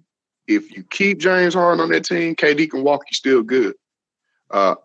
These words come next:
I just would have loved to see, I think if they would have kept their core together, they probably have a championship in O K C. Uh, but what James Harden is doing is, is phenomenal.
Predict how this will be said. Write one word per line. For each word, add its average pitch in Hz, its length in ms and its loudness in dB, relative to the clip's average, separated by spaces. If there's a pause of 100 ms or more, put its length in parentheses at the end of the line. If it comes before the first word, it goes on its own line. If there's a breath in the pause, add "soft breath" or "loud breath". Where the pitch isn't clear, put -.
(120)
I 123 160 0
just 135 360 0
would 110 180 0
have 95 240 -2
loved 110 420 0
to 101 100 -8
see, 113 160 0
I 120 80 4
think 175 220 0
if 156 80 -2
they 160 80 4
would 143 140 4
have 139 80 -2
kept 160 180 0
their 123 80 0
core 139 180 -4
together, 104 320 0
they 104 40 -4
probably 131 260 0
have 98 100 -4
a 90 40 -10
championship 107 500 -8
in - 40 -20
O 87 80 -18
K 85 180 -8
C. - 60 -6 (880)
Uh, 98 240 2 (200)
but 110 180 0 (160)
what - 480 -10
James 139 380 0
Harden 147 260 4
is 98 80 0
doing 123 380 0
is, 95 260 -2
is 98 140 -6
phenomenal. 123 680 -2